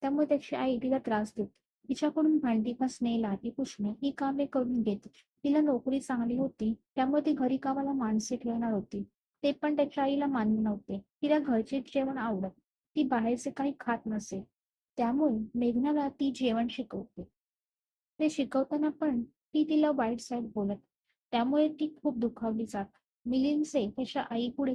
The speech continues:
काहीच चालत नव्हते, कारण ती पण त्याला घालून पाडून बोलत असे. दोघांचा ती सतत अपमान करत, त्यामुळे मेघना सतत रडत असे. तिचे लग्न झाल्यापासून तिला खूप त्रास झाला होता,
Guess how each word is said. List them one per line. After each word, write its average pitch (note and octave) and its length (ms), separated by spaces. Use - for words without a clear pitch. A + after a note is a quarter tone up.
काहीच A#3 320
चालत G3+ 300
नव्हते, F#3+ 320
कारण A#3 320
ती C#4 180
पण A3 220
त्याला B3 240
घालून A3 380
पाडून A3+ 340
बोलत G3+ 320
असे. - 260
दोघांचा C4 540
ती D4+ 140
सतत C#4+ 420
अपमान B3+ 400
करत, A3 280
त्यामुळे C#4+ 320
मेघना D4 420
सतत C#4 420
रडत G#3+ 320
असे. G#3 240
तिचे D4+ 280
लग्न C4+ 260
झाल्यापासून A#3 680
तिला - 560
खूप D#4+ 280
त्रास A#3 300
झाला G#3+ 180
होता, F#3 300